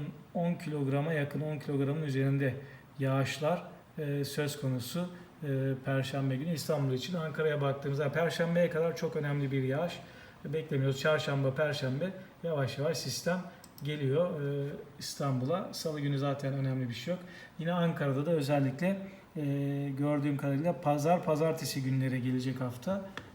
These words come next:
e, bu, e, tür yağışlar, e, göreceğiz. Yine, e, özellikle, e, Cuma günü sabah erken ilk saatlerde, e, yağışlar var ama kuvvetli yağış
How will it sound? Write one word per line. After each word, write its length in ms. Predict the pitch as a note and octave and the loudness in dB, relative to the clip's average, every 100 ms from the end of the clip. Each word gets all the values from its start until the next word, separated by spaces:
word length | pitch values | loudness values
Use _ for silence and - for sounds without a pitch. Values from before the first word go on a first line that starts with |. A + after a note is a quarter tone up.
| - | -6
e, 160 | C#3 C#3 | -2 0
bu, 160 | C#3+ G3 C3 B2 | -2 -2 -4 -4
e, 40 | |
tür 300 | - C3 - - - - | -4 -4 -4 -12 -18 -8
yağışlar, 540 | C#3+ C3 B2 - D#3+ E3+ | -2 -2 -2 -4 -4 -2
e, 420 | F3+ C#3+ C#3 C#3 | -4 -4 -4 -2
göreceğiz. 500 | C3 C3 B2+ D#3+ C#3+ | 0 0 0 0 0
Yine, 320 | C3+ C#3 F3 - - - - | 0 2 0 -4 -16 -12 -6
e, 40 | |
özellikle, 960 | C#3+ C#3+ D3 C3+ C#3+ C#3 C3+ D#3 E3 E3 - - - F3 | -4 -2 -2 0 2 2 0 2 0 0 -12 -20 -14 -6
e, 60 | D3 C#3 C#3 C3+ C3+ B2+ - - - - | -2 0 0 0 0 -2 -10 -20 -20 -8
Cuma 420 | E3 D3+ D#3+ E3 | -4 -2 0 0
günü 260 | C#3+ C#3 C3+ | 0 0 0
sabah 380 | - C3+ C3+ C3+ | -2 -2 0 0
erken 360 | C#3 C3+ C#3 | 0 -2 -2
ilk 180 | D3 C#3 | -2 -2
saatlerde, 640 | - C3 B2+ B2+ B2+ E3 F#3 - - - | 0 0 0 -2 0 -2 -4 -10 -18 -12
e, 220 | D3+ C3+ C3 | -6 -4 0
yağışlar 460 | C#3 C#3 C3 C#3 | 2 0 0 -2
var 160 | D3+ F3+ | -2 0
ama 240 | D#3 E3 | 0 -2
kuvvetli 460 | - D3 C#3+ C#3+ C#3+ | -4 0 2 2 -2
yağış 340 | B2+ F3 - | 0 0 -4